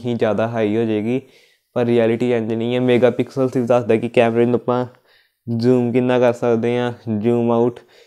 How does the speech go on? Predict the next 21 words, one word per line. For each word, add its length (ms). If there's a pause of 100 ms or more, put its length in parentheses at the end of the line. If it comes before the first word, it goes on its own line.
(160)
ਕਿੰਨਾ 240
ਕਰ 140
ਸਕਦੇ 460
ਹਾਂ, 100
ਉਹਦਾ 240
ਕਿੰਨਾ 420
ਵੱਡਾ 300
ਪੋਸਟਰ 400
ਆਪਾਂ 180
ਪ੍ਰਿੰਟ 280
ਕਰਕੇ 300
ਲਾ 160
ਦਾਂਗੇ 220
ਤੇ 120
ਕਲੀਅਰ 320
ਆਊਗਾ, 320
ਕਿੰਨਾ 340
ਕਰੌਪ 360
ਕਰ 140
ਸਕਦੇ 460
ਹਾਂ। 100